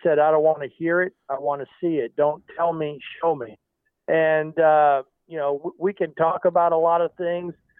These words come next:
We can look at things on paper or the data. But at the end of the day, our guys just gotta go out there, pitch, compete, and do the things that come natural to them as well. And I'm telling you, we got guys who go out there,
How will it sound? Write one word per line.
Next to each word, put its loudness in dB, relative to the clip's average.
We -4
can -4
look 0
at 2
things -4
on 0
paper 2
or 2
the 0
data. 2
But -14
at -12
the -14
end -12
of -10
the 0
day, 4
our 0
guys 0
just -12
gotta 2
go -4
out 2
there, 0
pitch, 0
compete, -2
and 0
do 2
the 0
things 0
that 0
come -2
natural 0
to -10
them -4
as -6
well. 2
And -6
I'm -8
telling 2
you, -2
we -2
got 0
guys 0
who -10
go 0
out 2
there, -6